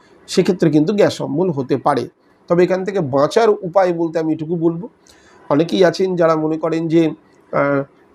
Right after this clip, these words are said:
ব্রোকলির মধ্যে এত কিছু আছে, ব্রোকলিটাকে পুরো খাদ্যতালি থেকে আমি বাদ দিয়ে দিতে পারি না। সেক্ষেত্রে প্রচুর পরিমাণে যদি জল খেতে পারেন, তাহলে কিন্তু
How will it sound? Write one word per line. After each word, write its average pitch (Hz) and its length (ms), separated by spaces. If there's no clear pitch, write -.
ব্রোকলির 165 420
মধ্যে 165 260
এত 143 240
কিছু 165 260
আছে, 156 360
ব্রোকলিটাকে 160 500
পুরো 175 240
খাদ্যতালি 156 480
থেকে 156 200
আমি 156 140
বাদ 135 220
দিয়ে 147 140
দিতে 156 180
পারি 147 300
না। 123 180
সেক্ষেত্রে 202 520
প্রচুর 208 480
পরিমাণে 196 320
যদি 180 260
জল 160 380
খেতে 165 320
পারেন, 165 440
তাহলে 143 180
কিন্তু 156 340